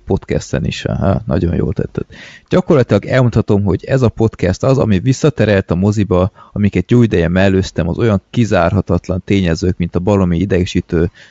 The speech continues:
többi néző miatt. Viszont a kritikáitok sokszor annyira felkeltik az érdeklődésemet, hogy nem bírom kivárni, míg a film esetleg D V D-n is megjelenik,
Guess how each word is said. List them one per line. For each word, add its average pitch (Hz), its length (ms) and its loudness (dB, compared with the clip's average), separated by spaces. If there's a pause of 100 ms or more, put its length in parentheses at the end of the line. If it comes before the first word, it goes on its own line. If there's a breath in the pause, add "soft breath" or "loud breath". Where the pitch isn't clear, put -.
(100)
többi 98 280 0
néző 87 400 0
miatt. 85 460 -2 (200 soft breath)
Viszont 120 300 -4
a 110 40 2
kritikáitok 127 760 0
sokszor - 420 -4
annyira 113 280 0
felkeltik - 560 -2
az - 120 -4
érdeklődésemet, 92 920 -2
hogy 85 120 -2
nem 110 180 2
bírom 92 260 0
kivárni, 85 440 0
míg 90 140 -2
a 92 40 0
film 98 260 0
esetleg 90 460 -2
D 98 60 -2 (100)
V 95 100 0
D-n 90 180 -2
is - 160 -8
megjelenik, 104 640 0